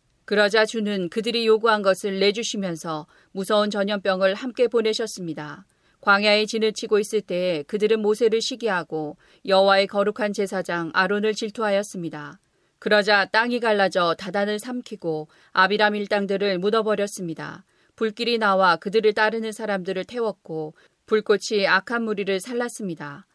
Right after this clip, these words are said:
호렙에서 그들은 황소상을 만들었습니다. 금으로 부어 만든 우상을 숭배한 것입니다.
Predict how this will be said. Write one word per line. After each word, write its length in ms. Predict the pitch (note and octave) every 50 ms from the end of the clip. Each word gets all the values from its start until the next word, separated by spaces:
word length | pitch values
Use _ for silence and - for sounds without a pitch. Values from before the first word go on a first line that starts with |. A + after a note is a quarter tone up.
| _ _ _ _ _ _ -
호렙에서 480 | B3 A3+ A#3 A3+ A3+ A3 G#3+ B3 A3+
그들은 400 | G#3+ A3 G#3 G#3 G#3 G#3 G#3 G3
황소상을 640 | G#3+ A#3 B3+ B3 A#3+ - B3+ A#3+ B3 A3+ G#3 G#3 G#3
만들었습니다. 920 | G3+ F#3 F#3 F#3+ G#3+ G#3+ G#3+ G#3 - - G3 E3+ D#3 - D3 C#3+ C#3+ - _ _ _ _ _ _ _
금으로 380 | - A3+ A3 A3+ A3+ A3 A3
부어 220 | G3+ G#3 G#3+ G#3+ G#3
만든 360 | G3+ G3 F#3+ F#3 G3+ G#3 F#3+
우상을 500 | F#3 F#3 F#3+ - G#3 G3 F#3+ G3 F#3+ E3+
숭배한 440 | E3 - B3+ A#3+ A3 A#3+ A3+ A3 G#3
것입니다. 640 | G3+ G#3 G#3 - A3 G3+ F3 - D3 C#3+ D3+ E3+ _